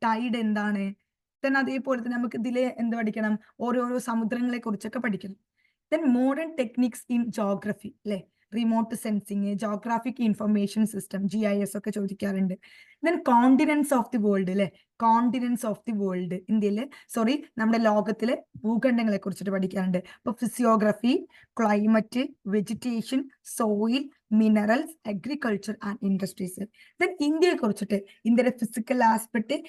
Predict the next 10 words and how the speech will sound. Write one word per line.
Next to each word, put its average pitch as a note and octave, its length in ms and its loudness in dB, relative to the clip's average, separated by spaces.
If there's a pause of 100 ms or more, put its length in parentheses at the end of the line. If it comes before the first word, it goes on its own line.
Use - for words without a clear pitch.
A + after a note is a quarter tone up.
(120)
എക്കണോമിക് B3 600 4
ആസ്പെക്ട്, A#3 480 -2 (240)
ഹ്യൂമൻ A#3 260 4 (120)
ആസ്പെക്ട് - 480 -8
പഠിക്കാനുണ്ട്. F#3+ 560 -2 (300)
അടുത്തത് C4 460 0
മാപ്പ് G#3+ 320 4
സ്റ്റഡി G3 260 -4
ആണ്, F#3 140 -4
ല്ലേ? G#3 160 0